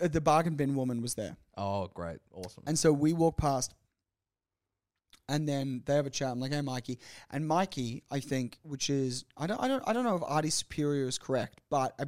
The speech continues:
Speaker 1: a big manager in the group
Speaker 2: Mm.
Speaker 1: is not, the vibe is he's not happy with me 'cause he's seen this all go down.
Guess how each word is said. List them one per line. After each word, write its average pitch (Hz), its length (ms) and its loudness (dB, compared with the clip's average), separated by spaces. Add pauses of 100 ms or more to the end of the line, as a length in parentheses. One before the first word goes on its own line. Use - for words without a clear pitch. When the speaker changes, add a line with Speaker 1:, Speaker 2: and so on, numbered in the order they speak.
(160)
Speaker 1:
a 139 40 -2
big 143 220 -2
manager 131 440 -2
in 123 80 -2
the 117 60 -6
group 120 420 -2 (220)
Speaker 2:
Mm. 95 160 -8 (300)
Speaker 1:
is 143 220 -4
not, 147 360 2 (880)
the 160 100 -6
vibe 190 360 8
is 160 100 2
he's 139 160 -2
not 127 160 -4
happy 110 300 -6
with - 200 -16
me - 180 -14
'cause 151 140 -2
he's 170 140 2
seen 156 260 2
this 135 180 0
all 123 160 0
go 107 200 -4
down. 80 320 -10